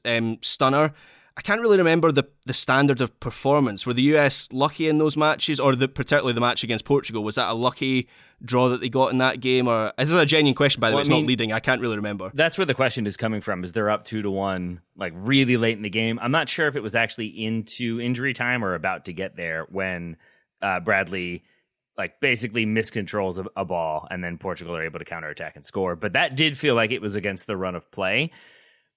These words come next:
Speaker 2: in the sense that, like, Portugal hadn't been particularly effective.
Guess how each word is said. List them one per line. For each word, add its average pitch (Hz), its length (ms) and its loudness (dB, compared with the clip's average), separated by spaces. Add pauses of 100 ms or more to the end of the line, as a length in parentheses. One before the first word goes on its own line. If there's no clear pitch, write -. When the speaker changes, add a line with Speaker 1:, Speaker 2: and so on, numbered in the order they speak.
(720)
Speaker 2:
in 160 180 4
the 160 100 6
sense 156 380 2
that, 135 160 2
like, 127 160 -2
Portugal 120 400 0
hadn't 110 380 -2
been 98 240 0
particularly 98 460 -6
effective. 156 720 -4